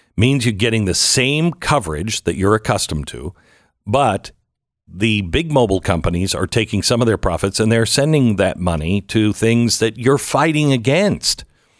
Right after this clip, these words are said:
Patriot Mobile is actually fighting for religious freedom. They're fighting for freedom of speech,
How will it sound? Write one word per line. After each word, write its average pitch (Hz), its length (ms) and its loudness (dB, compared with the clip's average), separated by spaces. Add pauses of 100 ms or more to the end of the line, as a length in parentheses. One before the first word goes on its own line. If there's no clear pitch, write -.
(260)
Patriot 160 480 2
Mobile 131 400 2
is 98 260 0
actually 101 840 0
fighting 123 520 0
for 156 800 0 (380)
religious 127 480 4
freedom. 87 580 -2
They're 120 140 2
fighting 143 400 0
for 165 680 2
freedom 123 440 2
of 95 60 -2
speech, - 560 -4